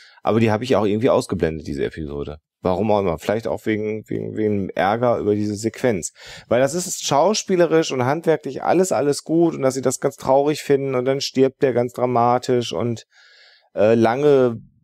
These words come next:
Schnitte auf das Gesicht von Mel und auf Zoe und alles prima, aber p-, passt nicht inhaltlich, also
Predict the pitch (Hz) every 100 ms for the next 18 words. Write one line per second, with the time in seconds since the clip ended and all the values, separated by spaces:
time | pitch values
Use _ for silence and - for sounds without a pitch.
0 | _ - - 135 139 156 123 95 117 127
1 | 113 120 120 131 - 127 120 101 120 123
2 | 127 127 90 107 110 113 110 123 127 123
3 | 123 92 117 113 - - 67 71 - -
4 | - 123 190 - - 185 175 73 113 -
5 | - - - 110 95 156 170 - 156 143
6 | 170 120 73 - - 104 107 95